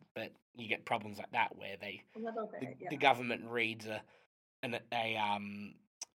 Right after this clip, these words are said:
Speaker 1: a, like, some paper and it's like, "Okay, yep, we're gonna do this," and they don't actually take much, eh, thought into what they do, uh, enough thought into what they're doing,
Speaker 2: Mm-hmm.
Speaker 1: and then they create really
Speaker 2: Mm-hmm.
Speaker 1: poorly designed policies which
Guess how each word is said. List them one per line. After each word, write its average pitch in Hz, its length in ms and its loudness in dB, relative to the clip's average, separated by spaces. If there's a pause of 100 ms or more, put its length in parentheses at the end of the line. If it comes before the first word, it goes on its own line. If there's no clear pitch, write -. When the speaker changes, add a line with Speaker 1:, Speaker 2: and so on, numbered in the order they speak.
(320)
Speaker 1:
a, 113 200 2 (460)
like, - 180 -6
some 104 240 -10 (260)
paper 120 500 2
and 107 280 -6
it's - 100 -6
like, 123 140 -4
"Okay, 120 280 0
yep, 127 220 2 (160)
we're 117 100 -8
gonna 110 180 -2
do 110 200 -4
this," 110 340 -4
and 104 140 -10
they 107 100 2
don't 104 200 2
actually 101 260 -2
take 104 240 -6
much, - 240 -6 (560)
eh, - 60 -2 (200)
thought 107 380 -10
into 107 420 -8
what 101 200 -10
they 104 100 -10
do, 104 120 -10 (100)
uh, 113 180 -2
enough 117 260 0
thought 104 340 -6
into 101 240 -10
what 104 140 -8
they're 104 120 -10
doing, 120 440 -4
Speaker 2:
Mm-hmm. 185 520 -8
Speaker 1:
and 110 140 0
then 104 140 0
they 101 140 -2
create 101 400 -2
really 117 180 -2
Speaker 2:
Mm-hmm. - 400 -10
Speaker 1:
poorly 220 340 -4
designed 160 420 0
policies 151 540 2
which - 380 -4